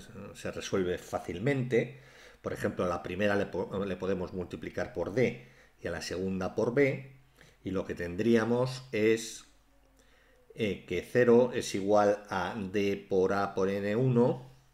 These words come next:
menos D B N uno por N dos. Y a la segunda le podemos multiplicar, como digo, por B, entonces tendríamos menos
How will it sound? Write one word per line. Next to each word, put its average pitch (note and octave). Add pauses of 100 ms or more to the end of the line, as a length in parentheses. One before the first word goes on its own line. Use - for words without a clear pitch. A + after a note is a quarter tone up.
(680)
menos G2+
D G2
B G#2 (480)
N G2
uno G2
por F2
N D#2
dos. - (1300)
Y G#2+
a F#2+
la F2
segunda A#2+ (180)
le F#2
podemos F#2+
multiplicar, F#2+
como D#2+
digo, F#2+
por -
B, B2+ (220)
entonces F#2+
tendríamos G2 (680)
menos F2+